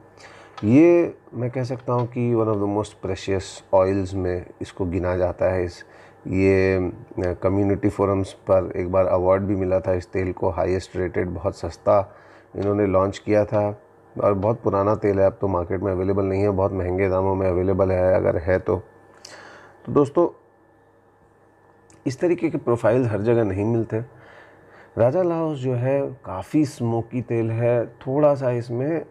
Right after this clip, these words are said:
स्ट्रॉन्ग नोट्स आते हैं लकड़ी के, थोड़े से शार्पिश, जैसे कि आप पेंट वार्निश जो होता है हमारा, उस तरीके का स्ट्रॉन्ग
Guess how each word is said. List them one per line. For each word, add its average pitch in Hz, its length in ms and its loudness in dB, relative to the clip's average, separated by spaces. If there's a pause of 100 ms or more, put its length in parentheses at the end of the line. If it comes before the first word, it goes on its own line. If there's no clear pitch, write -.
(720)
स्ट्रॉन्ग 117 640 0
नोट्स 113 320 0
आते 104 240 0
हैं 117 160 0
लकड़ी 107 380 -2
के, 107 260 -2
थोड़े - 480 -8
से 107 140 -4
शार्पिश, 95 560 -2
जैसे 98 260 0
कि 101 120 2
आप 98 240 4
पेंट 107 260 0
वार्निश 101 640 0
जो 98 140 -6
होता 95 240 -2
है 101 120 0
हमारा, 92 260 -4
उस 95 180 -8
तरीके 98 280 -6
का 98 140 -6
स्ट्रॉन्ग 101 600 0